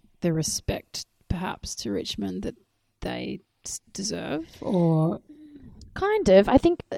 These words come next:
Speaker 2: all of the expansion clubs, I, and I remember watching an interview with Geelong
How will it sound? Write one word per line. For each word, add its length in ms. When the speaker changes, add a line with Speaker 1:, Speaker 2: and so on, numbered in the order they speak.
Speaker 2:
all 220
of 120
the 120
expansion 580
clubs, 580
I, 100
and 140
I 100
remember 640
watching 380
an 80
interview 420
with 160
Geelong 760